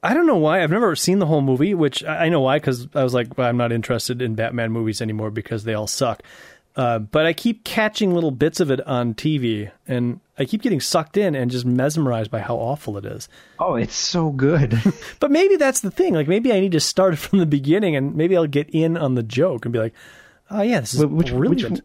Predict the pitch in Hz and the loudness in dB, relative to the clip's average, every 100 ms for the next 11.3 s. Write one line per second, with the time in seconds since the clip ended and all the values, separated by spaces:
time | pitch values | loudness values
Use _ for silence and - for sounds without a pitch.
0 | _ - 160 214 185 - - 127 156 165 | _ -4 0 0 -2 -6 -4 -2 0 0
1 | 170 160 143 135 120 - 117 110 123 127 | 2 4 4 2 -2 -4 -2 0 2 2
2 | 123 - 117 - 131 131 135 127 101 104 | 0 0 -2 0 0 2 0 0 0 -2
3 | 107 104 - - 110 131 113 98 92 98 | -2 -6 -6 -2 0 0 0 -2 -2 -4
4 | - 90 85 - - - 156 185 214 285 | -4 -4 -4 -6 -12 -4 0 0 0 0
5 | 302 - - 190 147 151 170 - 127 110 | -2 -4 -2 -2 0 0 -2 -2 -4 -2
6 | 110 123 151 156 151 135 143 127 110 - | -2 -2 0 0 0 0 0 -2 -4 -2
7 | 139 123 - 202 175 - 120 107 139 - | -2 -4 -2 0 0 0 -2 -2 -4 -2
8 | 180 180 147 117 92 156 - 117 131 143 | -2 0 0 -2 -2 -4 0 -2 0 2
9 | 127 104 104 98 95 - 95 85 85 147 | 0 -2 -4 -2 -4 -4 -4 -2 -2 -4
10 | - - 320 254 - 202 - 190 - 208 | -2 -2 0 0 0 0 0 -4 -4 -8
11 | 220 220 | -6 -8